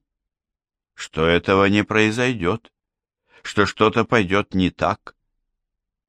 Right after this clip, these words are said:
«Все будет хорошо, Лори Бет. Ничего плохого не случится, слышишь?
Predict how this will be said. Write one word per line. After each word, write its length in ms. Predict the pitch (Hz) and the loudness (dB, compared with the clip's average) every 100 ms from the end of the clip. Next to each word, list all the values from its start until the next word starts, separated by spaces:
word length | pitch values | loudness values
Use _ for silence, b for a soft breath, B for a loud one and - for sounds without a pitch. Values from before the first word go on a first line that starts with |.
| _ | _
«Все 320 | - - 85 107 | -20 -2 0 0
будет 400 | 110 113 127 - | -2 -2 -4 -4
хорошо, 640 | 120 123 139 - 87 82 | -2 -2 -2 -2 0 0
Лори 340 | 80 82 80 78 | 0 0 0 -2
Бет. 440 | 76 76 - _ _ _ _ _ - | -2 -4 -6 _ _ _ _ _ -2
Ничего 540 | 98 92 90 87 104 | 0 0 -2 0 0
плохого 640 | - 95 85 - 90 98 | 0 0 0 0 0 2
не 160 | 107 110 | 0 0
случится, 800 | 110 120 135 - 90 80 - 87 | -4 -6 -4 -2 -4 -4 -4 -4
слышишь? 760 | - 85 117 165 131 90 - | -2 -2 -2 -2 -6 -8 -14